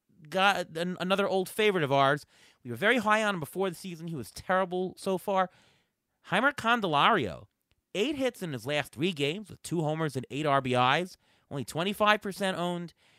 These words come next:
He's a guy that might even help you in twelve-team leagues, I think, at the corner infield spot. Uh, take a look. Take a look for Candelario. It's the summer now, heating up. He's heating up, uh, I, I would give him a big consideration.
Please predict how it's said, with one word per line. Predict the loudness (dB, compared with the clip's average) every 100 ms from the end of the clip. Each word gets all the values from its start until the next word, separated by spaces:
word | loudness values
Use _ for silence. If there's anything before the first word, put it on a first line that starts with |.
| _ _
He's | -8 -4
a | 0
guy | 4 6 6
that | 6 4 2 -4
might | -10 -6 -4
even | -4 -2
help | -2 -4
you | -4
in | -6
twelve-team | -6 0 0 0 -6 -8 -6
leagues, | -8 -10 -12
I | -18
think, | -18 -20 -20 _ _ _
at | -10 -10
the | -10
corner | -8 -6 -6
infield | -6 -8 -6 -6
spot. | -8 -10 -8 -8 -12 _ _ _
Uh, | -6 -6 -8 _ _ _ -10
take | -4 -4 -4
a |
look. | -4 -2 -2 -4 -12
Take | -8 -6
a | -2
look | -2 -2
for | -8
Candelario. | -4 -4 -2 -2 0 -2
It's | -4 -6
the | -8
summer | -2 -2 0
now, | 0 0
heating | 0 -6 0
up. | 2 2 -2
He's | -8 -6
heating | -6 -2
up, | 2 0 -2 -20 _ _ _ _
uh, | -4 -2 -2
I, | -2 -4
I | -2
would | -4
give | -4
him | -6
a | -8
big | -8 -8
consideration. | -10 -14 -12 -10 -10 -10 -12 -14 -20 -20 -20